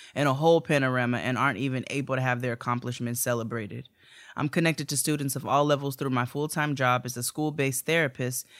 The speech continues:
and many of them are extremely saddened that they won't get to enjoy the end of the year celebrations in the ways that they have traditionally happened.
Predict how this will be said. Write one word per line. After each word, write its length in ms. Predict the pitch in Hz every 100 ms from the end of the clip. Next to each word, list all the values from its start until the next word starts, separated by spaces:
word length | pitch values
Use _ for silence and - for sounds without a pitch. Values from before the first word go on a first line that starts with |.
| - -
and 140 | 147
many 220 | 170 185
of 80 | 165
them 180 | 160 151
are 80 | 135
extremely 500 | - - 165 160 156
saddened 420 | - 143 135 135
that 80 | 131
they 100 | 139
won't 200 | 143 139
get 120 | 131
to 100 | 135
enjoy 320 | 127 135 131
the 120 | 123
end 200 | 120 131
of 60 | 127
the 80 | 123
year 160 | 127
celebrations 720 | 127 127 127 120 127 123 120
in 140 | - 127
the 80 | 120
ways 240 | 127 123
that 100 | 123
they 100 | 123
have 140 | 117
traditionally 640 | - - 131 123 123 113 117
happened. 480 | 120 113 - 120